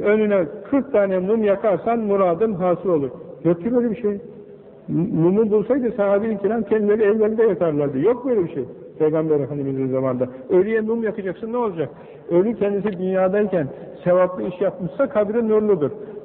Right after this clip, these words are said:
Kabri nursuzsa, azap geliyorsa senin dışarıda mum yakmanın faydası yoktur. İslam bir adet değildir bu. Binaenaleyh yapılan iş halis niyetle de olsa efendim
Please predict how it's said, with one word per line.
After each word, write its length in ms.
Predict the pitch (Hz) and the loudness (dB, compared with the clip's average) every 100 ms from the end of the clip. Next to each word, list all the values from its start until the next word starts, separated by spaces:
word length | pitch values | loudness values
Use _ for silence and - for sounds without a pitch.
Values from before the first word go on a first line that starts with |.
| - | -6
Kabri 460 | 175 185 226 214 | -2 0 0 2
nursuzsa, 640 | 180 180 175 254 - 175 151 | 2 2 2 -2 -2 -2 0
azap 380 | 165 156 180 175 | 2 2 2 2
geliyorsa 460 | 180 220 311 - 156 | 0 2 0 0 -2
senin 300 | 185 220 190 | -2 0 0
dışarıda 420 | 170 170 160 156 | 0 0 2 0
mum 240 | 165 208 | 2 2
yakmanın 400 | 170 147 156 143 | 2 0 -2 -4
faydası 440 | 131 160 160 151 165 | 0 0 0 0 0
yoktur. 280 | - 240 | 0 0
İslam 480 | 262 226 - 214 196 | 0 -2 0 0 2
bir 180 | 180 156 | 2 2
adet 280 | 156 262 - | 2 0 2
değildir 440 | 302 269 190 147 | 2 4 2 2
bu. 120 | 131 - - - - | -2 -6 -16 -10 -2
Binaenaleyh 460 | 202 247 285 233 147 - | 0 2 2 0 -2 0
yapılan 440 | 202 202 226 233 208 | 0 0 -2 -2 -6
iş 120 | 170 - - - - | -8 -10 -20 -20 -8
halis 400 | 185 226 285 - | -2 0 0 -2
niyetle 380 | 226 190 170 165 | -4 -4 -4 -2
de 60 | 165 | 0
olsa 440 | 160 156 - 320 - - - - - - | 0 -2 -4 -6 -8 -16 -20 -20 -18 -2
efendim 500 | 214 185 175 247 | 0 2 2 0